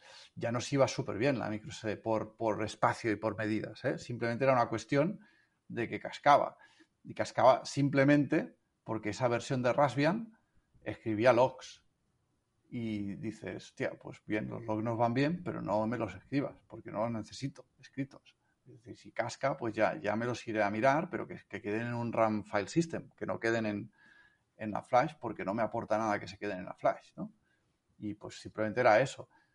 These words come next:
Pero bueno, eh, lo primero que hicimos fue decir, "Oye, la metemos toda a modo lectura, todo metemos ram file systems con un Union F S y ya los mergearemos cuando haga falta". Y eso fue un poco,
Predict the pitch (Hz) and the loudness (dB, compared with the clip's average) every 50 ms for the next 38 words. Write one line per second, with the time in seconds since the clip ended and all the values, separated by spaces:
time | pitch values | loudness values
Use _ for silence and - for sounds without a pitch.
0 | _ _ _ _ _ _ - - - 104 104 120 120 117 127 151 143 - - 110 | _ _ _ _ _ _ -20 -12 -8 -2 0 2 2 2 0 -2 -4 -4 -6 -4
1 | 113 107 104 101 92 87 90 80 76 76 - - - - _ _ _ _ - - | -2 -2 -2 -2 -2 -4 -4 -6 -8 -10 -12 -14 -16 -20 _ _ _ _ -20 -12
2 | - 123 120 - 117 113 113 117 117 110 - 120 110 - - 123 120 139 139 - | -8 -8 -6 -4 -4 -4 -4 -4 -4 -2 -2 -4 -4 -2 -2 -2 0 0 -2 -2
3 | - 139 120 104 - 113 98 98 107 101 - - - - - 104 107 107 - - | -2 -4 -4 -2 -4 -4 -4 -2 -2 -2 -2 -4 -6 -6 -6 -4 -4 -4 -2 4
4 | 120 113 113 110 113 113 113 113 117 123 120 - - 175 190 202 214 220 233 240 | 6 6 6 6 4 2 0 0 0 0 0 6 6 8 10 10 10 8 8 4
5 | 247 262 294 - - _ _ - 120 113 113 113 113 113 120 120 113 107 107 117 | 0 -4 -8 -10 -16 _ _ -2 0 0 2 2 0 0 0 0 0 0 0 0
6 | 113 113 110 - 123 120 110 - - 160 156 160 - 196 196 180 - - 127 107 | 0 -2 -2 -2 -2 -2 -2 -2 -2 -4 -2 0 0 0 0 -2 -4 -6 -6 -4
7 | 113 113 117 117 113 - - - 123 120 120 120 120 127 120 - 147 170 180 180 | -2 -2 -2 -4 -6 -6 -6 -6 -4 -4 -2 -2 -2 -2 -2 0 2 2 2 2
8 | - 208 220 262 269 - _ _ _ _ _ _ _ _ _ _ 127 117 110 110 | 0 0 -2 -2 -4 -8 _ _ _ _ _ _ _ _ _ _ -6 -2 2 4
9 | 110 113 120 113 110 127 120 110 - - 123 123 120 127 135 139 147 170 180 180 | 4 4 2 0 0 -2 -2 -2 -2 0 2 4 4 4 4 4 2 2 0 0
10 | - 156 131 117 104 101 95 - - 101 98 98 - 147 185 202 - - _ _ | -2 -2 0 2 2 0 0 0 -2 -6 -6 -2 -2 -2 -2 -2 -6 -12 _ _
11 | _ _ _ _ _ _ _ _ _ _ _ _ _ _ - 104 104 113 - - | _ _ _ _ _ _ _ _ _ _ _ _ _ _ -20 -18 -16 -16 -16 -18
12 | 104 - _ 110 104 - 113 110 104 120 123 - - | -20 -18 _ -16 -12 -10 -8 -4 0 0 0 0 -2